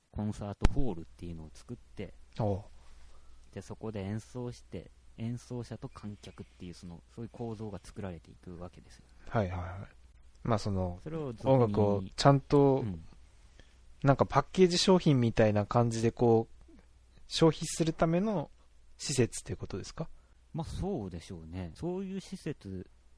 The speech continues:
Speaker 1: として、もう音楽聴く、聴くための施設
Speaker 2: うん。
Speaker 1: っていうのはその時初ってことでしょ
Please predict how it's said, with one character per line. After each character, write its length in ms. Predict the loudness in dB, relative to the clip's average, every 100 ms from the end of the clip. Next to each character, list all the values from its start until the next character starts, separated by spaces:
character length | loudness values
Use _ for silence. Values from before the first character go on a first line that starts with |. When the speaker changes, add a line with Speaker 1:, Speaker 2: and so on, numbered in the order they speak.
| _ -14
Speaker 1:
と 120 | -14
し 140 | -14
て、 240 | -10 -8 -6
も 180 | -8 -10
う 60 | -8
音 160 | -8
楽 240 | -10 -12 -12
聴 140 | -12
く、 120 | -14 _ _
聴 120 | -16
く 100 | -10
た 120 | -8
め 120 | -6
の 100 | -8
施 120 | -10 -12
設 440 | -14 -14 -16 -16 _ _ -8
Speaker 2:
う 60 |
ん。 120 | -6 -6
Speaker 1:
っ 40 | -10 _ _ -20 _ _ -12
て 120 | -8
い 100 | -6
う 160 | -6 -6
の 80 | -6
は 100 | -6
そ 100 | -6
の 80 | -8
時 120 | -10
初 320 | -12 -12 -6
っ 40 | -8
て 140 | -8
こ 120 | -12
と 100 | -12
で 80 | -12
し 120 |
ょ 40 | -14